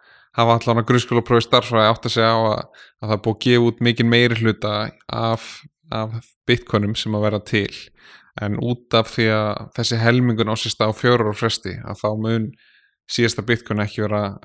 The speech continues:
ekki vera fundið fyrr en þarna eftir, eftir vel meira en öld, eftir hundrað og tuttugu ár. Og þetta er einmitt hagfræðimódel sem að er mjög áhugavert og sérstaklega á tímum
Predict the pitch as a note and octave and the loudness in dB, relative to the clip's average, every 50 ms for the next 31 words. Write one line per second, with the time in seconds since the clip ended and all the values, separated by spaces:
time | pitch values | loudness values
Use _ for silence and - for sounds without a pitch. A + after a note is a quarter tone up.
0 | - - G#2+ - - A2 G#2 G#2 - - A#2 A#2+ A#2 A#2 - G#2 - - G#2+ G2 | -12 -12 -10 -8 -6 -4 -4 -4 -2 0 0 0 -2 -4 -6 -6 -4 -4 -6 -6
1 | G2+ G2 G2+ G#2+ G#2 G2+ G2+ G2+ F#2+ G2 - _ - - A2 G#2 - - - G2+ | -6 -6 -8 -8 -10 -10 -8 -8 -10 -10 -12 _ -10 -8 -8 -8 -6 -4 -4 -4
2 | - - - - _ _ _ _ - - _ _ - - G#2+ - - A2 G2+ A2+ | -4 -6 -16 -20 _ _ _ _ -20 -20 _ _ -10 -8 -8 -6 -6 -2 2 4
3 | A2+ A#2+ A#2+ A#2 A#2 A#2+ - - - - G#2 A#2 A2+ A2+ A2+ A2 G#2+ - - C3 | 4 6 4 4 0 -4 -14 -16 -14 -8 -4 0 0 2 2 0 0 0 0 0
4 | A#2 G2+ - _ - - A2+ - - - A2+ A2+ A2 - - A2 G#2+ - - A2 | 0 0 -4 _ -16 -18 -16 -12 -6 -4 -2 -2 -2 -4 -6 -10 -10 -8 -10 -12
5 | - - A#2+ B2 B2 A2 A2 - - - - _ _ _ _ _ _ - - - | -10 -8 -6 -4 -4 -4 -6 -8 -12 -18 -20 _ _ _ _ _ _ -20 -20 -20
6 | - _ _ _ - A#2 G2+ G2+ G2+ - A#2 A#2+ C3 C3+ C3 C3 - _ - - | -20 _ _ _ -10 -6 -6 -4 0 2 2 4 4 2 -2 -4 -8 _ -20 -20
7 | - - - C#3+ C#3+ - - - C#3+ B2 A#2 A2 G2+ - A2+ G2+ - A2 G#2+ G#2+ | -14 -6 -2 -2 -2 0 2 2 4 4 4 2 0 -2 -4 -4 -4 -4 -2 -2
8 | G#2+ - A#2+ B2+ C3 C3 B2+ A#2 A2 A2 A2+ A2+ G#2 G2 - - - - - - | -2 0 0 0 0 0 0 -2 0 0 0 0 -2 -4 -8 -10 -14 -20 -20 -18
9 | - - - A#2 A2+ - - B2 A2+ A2+ G#2+ - - - C3 C3+ C#3+ C#3+ C3 A#2+ | -12 -6 -4 -4 -2 -2 -2 -2 -2 -2 -2 -4 -4 -2 -2 0 0 0 0 0
10 | A#2 A2+ | -2 -4